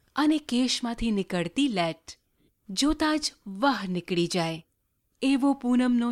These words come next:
ચાંદ જેવો દેદીપ્યમાન ચહેરો. મહેસાણામાં રાધનપુર ચોકડી જોડે આવેલી નિકેતન સોસાયટીમાં રહેતા પૂનમના મધ્યમ વર્ગ પરિવારના બીજા ત્રણ સભ્યોમાં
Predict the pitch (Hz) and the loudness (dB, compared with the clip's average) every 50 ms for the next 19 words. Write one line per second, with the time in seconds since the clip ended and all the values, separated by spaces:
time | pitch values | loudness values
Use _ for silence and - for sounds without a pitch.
0 | 240 - - - 254 240 254 262 262 240 208 175 - 208 214 196 175 170 180 190 | -4 -4 -4 -2 0 0 2 0 0 -2 -2 -2 0 0 0 2 2 0 0 -2
1 | - _ _ - 180 208 190 185 165 214 240 240 - - 247 226 190 180 170 170 | -6 _ _ -8 -4 -2 -2 0 0 -2 -4 -2 -2 0 0 0 2 0 0 -2
2 | 165 - - 180 160 151 165 165 160 156 156 - _ _ _ _ _ _ _ _ | -2 -2 -4 -4 -4 -4 -4 -4 -4 -6 -8 -16 _ _ _ _ _ _ _ _
3 | _ _ _ _ _ _ - 175 160 160 170 - 202 190 196 214 254 294 302 294 | _ _ _ _ _ _ -4 -2 -2 -2 -2 -2 0 0 0 2 2 4 4 4
4 | 320 320 277 190 170 160 156 156 147 185 226 262 277 - - 240 262 262 254 - | 2 2 0 -2 -2 -4 -4 -4 -4 -2 -2 -2 -2 0 -2 -2 -2 -2 -4 -2
5 | - 196 170 - - 208 240 254 220 - 240 240 240 254 247 - 202 214 220 214 | -2 -2 -2 -2 -2 -2 -2 0 0 0 0 0 0 -2 -2 -2 -4 -2 -2 0
6 | 254 262 254 277 320 339 - - _ _ _ - 175 170 175 - 175 170 - 277 | 0 0 0 0 0 -2 -4 -10 _ _ _ -2 -2 -2 0 -2 -2 0 0 0
7 | 311 330 320 - 247 202 - 180 165 170 180 - 247 254 262 262 254 247 247 247 | 0 0 0 0 -2 -2 -2 -2 -2 -2 -2 -2 0 0 0 0 2 2 0 0
8 | 247 247 170 160 208 - - _ _ _ _ _ _ _ _ - 302 330 339 330 | 0 -2 -4 -4 -4 -6 -8 _ _ _ _ _ _ _ _ 2 4 4 6 6
9 | 339 339 320 311 330 330 330 277 240 254 262 262 - 262 269 262 254 247 240 247 | 4 4 4 4 4 2 2 2 2 0 -2 0 0 0 2 2 2 0 0 -2
10 | 240 - 240 - - 175 170 180 170 175 170 170 180 208 220 208 190 190 214 - | -2 -4 -6 -4 -4 -2 -2 -2 -2 -2 -2 0 -2 -2 -2 -4 -4 -6 -6 -8
11 | - _ _ _ _ - 165 180 175 165 170 - 202 220 262 269 - 262 262 269 | -12 _ _ _ _ -6 -2 0 0 0 0 -2 -2 -2 -2 -2 -2 -2 0 0
12 | 277 262 - 262 247 214 214 247 277 294 254 208 175 190 240 | 0 0 -2 -4 -4 -2 0 0 2 2 2 2 0 -2 -4